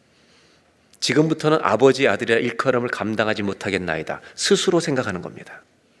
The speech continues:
"그리고 나를 품꾼의 하나로 보소서." 자기를 종으로, 일꾼으로 삼아달라고 얘기할 생각으로 지금 준비하고 있는 것입니다. 그리고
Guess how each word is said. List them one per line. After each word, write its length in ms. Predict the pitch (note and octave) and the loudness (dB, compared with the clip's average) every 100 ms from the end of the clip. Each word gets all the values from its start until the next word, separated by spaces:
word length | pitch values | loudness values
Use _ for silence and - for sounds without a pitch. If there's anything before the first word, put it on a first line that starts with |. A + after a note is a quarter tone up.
| _ _ _ | _ _ _
"그리고 180 | - A2+ | -2 0
나를 500 | F#2+ G#2 - - - _ _ _ - | 4 4 4 0 -18 _ _ _ -4
품꾼의 640 | - A#3+ A#3 A3 F3+ E3+ | 0 0 2 4 4 4
하나로 440 | C3+ A2+ G2+ D#3+ - | 2 0 0 -2 -2
보소서." 640 | - G2+ F#2 - D2 - - _ - - | -2 0 -2 -6 -8 -12 -20 _ -20 -16
자기를 420 | - F#2+ A2 G#2+ | -4 2 4 2
종으로, 460 | - A#2+ C3+ C3 C#3+ | 2 4 6 6 6
일꾼으로 500 | D#3+ E3+ - D#3 C#3+ | 4 0 0 0 0
삼아달라고 760 | C#3+ C3+ B2 G#2 F#2 G2 D#3+ - - A2+ | 0 -2 0 0 0 -2 -4 -6 -4 4
얘기할 400 | A#2 A2+ A#2+ C3 | 6 6 2 2
생각으로 580 | B2+ A2 F#2+ G#2 D3+ - - - | 0 0 0 0 -2 -4 -20 -8
지금 160 | F#2+ | -8
준비하고 500 | - A2+ A2 G#2 F#2 | -4 -4 -2 -2 -4
있는 160 | G2 E2+ | -6 -8
것입니다. 460 | - - - - - _ _ _ _ _ _ _ _ _ _ _ _ _ _ - - - - | -14 -18 -20 -20 -20 _ _ _ _ _ _ _ _ _ _ _ _ _ _ -20 -20 -20 -8
그리고 520 | - C3 B2 F3 A3 | 0 6 6 6 0